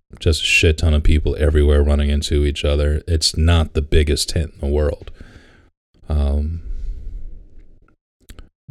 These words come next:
they basically just set up a couple bars inside of it so you can get drinks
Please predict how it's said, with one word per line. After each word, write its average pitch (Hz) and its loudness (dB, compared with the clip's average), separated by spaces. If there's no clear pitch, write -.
they 76 4
basically 78 2
just 73 0
set 76 2
up 73 0
a 76 0
couple 78 0
bars 73 2
inside 82 2
of 80 2
it 82 2
so 82 0
you 78 4
can 78 2
get 76 2
drinks 104 2